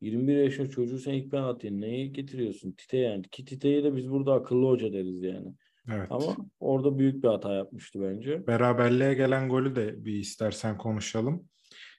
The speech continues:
Speaker 2: Ee, yayın öncesi de Berkay'la bir o konuda
Speaker 1: Hı.
Speaker 2: münakaşa yaptık.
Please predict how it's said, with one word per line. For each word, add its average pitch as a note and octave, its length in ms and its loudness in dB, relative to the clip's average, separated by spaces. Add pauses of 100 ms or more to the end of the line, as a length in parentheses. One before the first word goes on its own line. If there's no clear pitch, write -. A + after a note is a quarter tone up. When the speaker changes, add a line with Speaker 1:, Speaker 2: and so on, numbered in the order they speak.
(120)
Speaker 2:
Ee, A2 60 -2
yayın A#2 320 4
öncesi A#2+ 420 2
de A2+ 120 2
Berkay'la A2+ 560 0
bir A2+ 100 -2
o A2+ 140 0
konuda A2+ 640 -4 (180)
Speaker 1:
Hı. A2 60 -12 (320)
Speaker 2:
münakaşa A#2 560 0
yaptık. G3 600 2